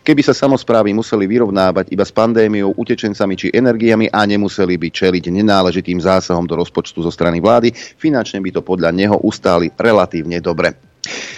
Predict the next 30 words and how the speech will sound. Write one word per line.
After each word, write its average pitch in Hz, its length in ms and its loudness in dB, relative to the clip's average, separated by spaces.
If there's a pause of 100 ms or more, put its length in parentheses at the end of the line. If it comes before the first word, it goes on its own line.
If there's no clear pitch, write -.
(140)
Väčšina 156 480 2
krajských 127 480 0
miest 120 400 -2
teda 123 240 2
zvyšuje 107 480 -4
od 101 80 -2
januára 101 480 0
daň 90 320 -2
z 82 80 -14
nehnuteľnosti, 107 800 0
daň 92 320 0
za 85 160 -4
ubytovanie 113 560 -2
či - 80 -8
poplatky 101 480 -2
za 95 160 4
odpad. 92 320 0
Porastú 117 400 2
aj 87 80 -2
poplatky 98 400 -4
v 95 80 0
materských 95 400 -2
školách, 123 400 4 (240)
škrtajú 120 480 0
sa 98 240 -4
dotácie 101 560 0
na 87 160 -6
kultúru 95 480 -4
a 92 80 -2
šport. 92 320 -2